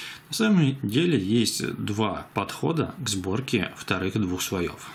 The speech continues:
S два L. Я покажу оба. Вначале мы берём ребро. Я привык брать вот такое голубое, фиолетовое. Подводим к своему центру и совмещаем с фиолетовым центром.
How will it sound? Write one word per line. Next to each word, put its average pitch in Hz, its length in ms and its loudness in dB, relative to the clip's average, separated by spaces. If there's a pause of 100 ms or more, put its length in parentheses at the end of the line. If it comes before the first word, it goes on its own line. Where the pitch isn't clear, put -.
(180)
S 92 140 -4
два 92 220 -2
L. 78 200 -6 (680)
Я 175 140 4
покажу 98 540 0
оба. 90 340 -2 (1040)
Вначале 117 680 2 (880)
мы 214 100 8
берём 98 340 4
ребро. 101 440 0 (220)
Я 143 140 4
привык 104 340 2
брать 90 440 -2 (400)
вот 127 180 -12
такое 90 340 -4 (140)
голубое, 95 540 0
фиолетовое. 95 680 -2 (920)
Подводим 101 480 2
к - 40 -4
своему 101 400 2
центру 196 480 4 (240)
и - 40 -4
совмещаем 113 760 2 (180)
с - 120 -6
фиолетовым 90 640 0
центром. - 360 -4